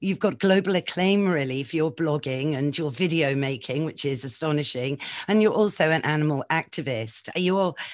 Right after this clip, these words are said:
Planet Paws is the most liked and visited pet health page on Facebook. So, my, you know, what, what's your driver also as co-author of The Forever Dog?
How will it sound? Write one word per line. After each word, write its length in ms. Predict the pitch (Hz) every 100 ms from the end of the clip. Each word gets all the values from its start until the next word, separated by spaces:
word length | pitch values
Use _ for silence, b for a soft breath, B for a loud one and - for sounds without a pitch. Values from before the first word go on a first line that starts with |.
| -
Planet 440 | - 185 185 151 -
Paws 560 | - 147 170 240 262 - -
is 400 | 170 156 156 156
the 80 |
most 320 | 151 160 175 160
liked 400 | 147 180 - 165
and 160 | 147
visited 560 | 151 135 135 143 143 -
pet 280 | - 151 -
health 360 | - 151 - - B B
page 380 | - 160 147 143
on 120 | 143
Facebook. 680 | 143 160 190 - - 101 -
So, 460 | - - 170 165 165
my, 500 | 175 202 185 131 123 B B B
you 100 | 208
know, 180 | 196 175
what, 440 | 196 214 226 165 B B B
what's 300 | 220 240 -
your 440 | 220 214 208 214 -
driver 640 | 135 170 175 190 156 139 139
also 460 | 160 170 175 135 135
as 160 | 135
co-author 840 | - 160 147 - 156 175 - 123 123
of 340 | 131 127 120 -
The 260 | 120 151 156
Forever 540 | - 139 135 127 131
Dog? 420 | 127 113 107 107